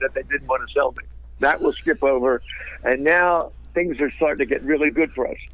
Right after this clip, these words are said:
The Subaru was coming in. We had front-wheel drive, which was a big deal at the time. It was a great car. I could sell the car for twelve hundred ninety-seven dollars retail with a twenty percent discount to the dealer. I mean, things were good,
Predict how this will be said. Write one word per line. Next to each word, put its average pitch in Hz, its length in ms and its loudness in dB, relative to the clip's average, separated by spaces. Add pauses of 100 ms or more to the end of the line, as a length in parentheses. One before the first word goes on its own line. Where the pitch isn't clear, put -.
(260)
The 110 80 -2
Subaru 156 420 2
was 143 140 0
coming 147 260 0
in. 147 220 2
We 131 100 2
had 120 200 0
front-wheel 147 440 2
drive, 135 360 2
which 131 180 2
was 107 100 0
a 117 80 4
big 117 300 -2
deal 143 260 4
at 135 100 0
the 127 80 -2
time. 135 400 2 (280)
It - 40 0
was 131 120 2
a 131 60 4
great 139 380 2
car. 135 400 2 (540)
I - 80 2
could 135 220 0
sell 151 160 4
the 147 100 4
car 143 280 2
for - 100 -4
twelve 143 300 2
hundred 139 280 2
ninety-seven 139 600 2
dollars 135 500 4
retail 160 640 4 (280)
with 131 160 0
a 113 40 -6
twenty 147 300 -2
percent 139 360 -2
discount 147 440 0
to 135 80 2
the 127 120 0
dealer. 147 360 4 (1120)
I - 40 -2
mean, 135 280 2 (1300)
things 190 200 2
were 131 100 2
good, 123 280 2